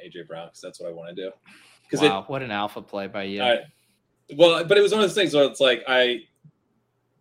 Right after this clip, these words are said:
Speaker 1: you, you needed, like, the nuts, right? Like, there was enough value to get to,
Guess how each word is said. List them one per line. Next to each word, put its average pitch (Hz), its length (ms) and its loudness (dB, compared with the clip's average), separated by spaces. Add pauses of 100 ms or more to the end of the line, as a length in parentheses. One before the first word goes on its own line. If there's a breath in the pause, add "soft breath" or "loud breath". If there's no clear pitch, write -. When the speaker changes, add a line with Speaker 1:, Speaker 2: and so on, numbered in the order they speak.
(260)
Speaker 1:
you, 156 340 -14
you 170 240 -4
needed, 185 340 0
like, 160 200 0
the 156 80 -4
nuts, 180 380 -4
right? 135 200 4
Like, 131 220 -2
there 139 100 0
was 135 140 -4
enough 135 340 -4
value 117 600 -2 (840)
to 135 140 -10
get 113 400 0 (260)
to, 117 260 -8